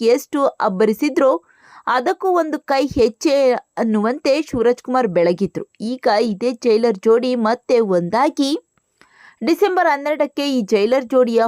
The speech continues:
ಹೊಸ ಸಿನಿಮಾದ ಪ್ರೊಮೋ ರಿಲೀಸ್ ಆಗುತ್ತಿದೆ. ಇದೀಗ ಜೈಲರ್ ಸೀಕ್ವೆಲ್‌ಗೆ ವೇದಿಕೆ ಸಿದ್ಧವಾಗಿದೆ. ಮತ್ತೆ ಅದೇ ತಂಡ ಒಟ್ಟಿಗೆ ಕೆಲಸ ಮಾಡಲಿದೆ. ನೆಲ್ಸನ್ ನಿರ್ದೇಶನದಲ್ಲೇ ಸಿನಿಮಾ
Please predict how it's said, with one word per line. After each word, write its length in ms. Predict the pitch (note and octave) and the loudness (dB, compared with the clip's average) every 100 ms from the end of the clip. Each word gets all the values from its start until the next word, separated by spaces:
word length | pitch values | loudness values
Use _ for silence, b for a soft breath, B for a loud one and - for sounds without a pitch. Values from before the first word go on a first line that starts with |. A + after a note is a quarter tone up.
| B3 | 0
ಹೊಸ 260 | G#3 C4 C#4+ A3+ | -2 0 0 0
ಸಿನಿಮಾದ 460 | A#3+ A#3+ G#3 B3 C4+ B3 | -2 -4 -4 -4 0 -2
ಪ್ರೊಮೋ 540 | B3 G#3+ G#3+ B3 A3 | 0 0 0 2 4
ರಿಲೀಸ್ 440 | A3 F3 F3 B3 D4+ | 4 4 2 0 -2
ಆಗುತ್ತಿದೆ. 500 | C4+ A#3+ G#3+ F3+ E3 _ _ _ b b b b A#3+ | -2 -4 -6 -6 -6 _ _ _ b b b b -2
ಇದೀಗ 280 | B3+ F4 F#4 E4+ E4+ | 0 2 0 0 0
ಜೈಲರ್ 460 | A#3+ A#3+ C4+ E4+ - _ | 2 2 2 0 -4 _
ಸೀಕ್ವೆಲ್‌ಗೆ 1000 | - C#4 B3+ - C4+ D#4+ D4 C4 C#4 - | -10 -10 -8 -8 -4 -2 0 0 0 -2
ವೇದಿಕೆ 540 | G#3 G#3 D4 - A#3+ B3+ | 0 0 0 0 0 0
ಸಿದ್ಧವಾಗಿದೆ. 840 | - F3+ - F3+ D#3+ D#3+ G3 - _ F#3+ | -4 -6 -4 -4 -6 -6 -8 -10 _ -4
ಮತ್ತೆ 420 | F#3+ F3+ - G3+ | -2 -2 0 0
ಅದೇ 320 | F#3+ F3+ A#3 | 0 0 0
ತಂಡ 280 | C4 D#4 D4+ | 0 -2 -2
ಒಟ್ಟಿಗೆ 520 | D4 C4+ C4 D#4 C#4+ C#4+ | 0 0 -2 -4 -4 -6
ಕೆಲಸ 400 | - A#3+ B3+ D4+ | -2 -2 0 -2
ಮಾಡಲಿದೆ. 680 | C4+ G#3 F3+ E3+ E3 - _ _ _ B B B B - | -2 -2 -2 -2 -4 -6 _ _ _ B B B B -2
ನೆಲ್ಸನ್ 680 | C4 C#4 D4+ G4+ G4 _ A#3 | 0 0 0 -2 -4 _ -2
ನಿರ್ದೇಶನದಲ್ಲೇ 960 | B3+ A3+ C#4+ E4+ D4 C4 C#4+ C4 D4+ | -2 -2 -4 -4 -4 -2 0 2 0
ಸಿನಿಮಾ 640 | D#4+ C4+ C#4+ C#4 A#3 E4+ | -2 -6 -6 -2 -2 -2